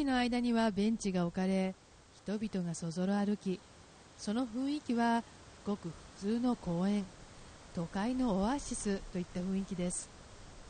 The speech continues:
でも普通ではないことはすぐにわかります。警官の姿がとても多いし、緑の木々の向こう、ちょうどサウスタワーがあった場所は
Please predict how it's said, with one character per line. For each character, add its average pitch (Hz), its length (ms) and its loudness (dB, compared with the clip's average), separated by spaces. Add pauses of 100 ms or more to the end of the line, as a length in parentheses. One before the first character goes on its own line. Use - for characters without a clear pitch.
(600)
で 214 140 0
も 247 160 6
普 - 220 -4
通 240 180 0
で 302 100 2
は 277 120 2
な 202 160 2
い 254 60 0
こ 247 120 0
と 226 140 2
は 233 260 4
す 190 220 -4
ぐ 220 100 -2
に 208 140 0
わ 170 140 0
か 175 120 -2
り 180 100 0
ま 180 180 4
す。 - 160 0 (1000)
警 180 180 0
官 214 240 0
の 214 100 4
姿 214 360 0
が 180 120 2
と 175 120 -2
て 180 180 0
も 208 220 2
多 226 80 2
い 220 80 2
し、 196 420 2 (480)
緑 190 300 2
の 175 120 0
木 208 160 -4
々 185 120 -4
の 180 120 0
向 175 160 -2
こ 202 280 -2 (640)
う、 - 20 -12
ち 247 80 0
ょ 269 100 2
う 277 40 0
ど 285 220 2
サ 185 260 -2
ウ 220 100 -2
ス - 160 -4
タ 311 160 0
ワ 285 120 2
ー 247 60 -2
が 233 100 2
あ - 20 4
っ 240 40 2
た 220 160 -4
場 196 140 0
所 214 180 -2
は 220 280 2